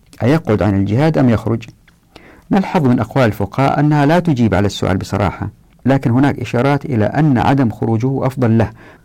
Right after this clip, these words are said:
لأنه سيسحب إلى نار جهنم على وجهه إن خرج وهو بنية غير خالصة لله، لأن مثل هذا الخروج شرك بالله،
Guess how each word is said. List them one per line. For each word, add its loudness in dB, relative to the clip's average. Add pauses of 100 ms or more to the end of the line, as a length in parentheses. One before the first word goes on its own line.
لأنه 2
سيسحب 0
إلى 2
نار 0
جهنم 0
على 0
وجهه -4 (340)
إن 4
خرج 0
وهو 0
بنية 0
غير 2
خالصة -4
لله، -4 (400)
لأن 0
مثل -4
هذا -2
الخروج 0
شرك -2
بالله، -4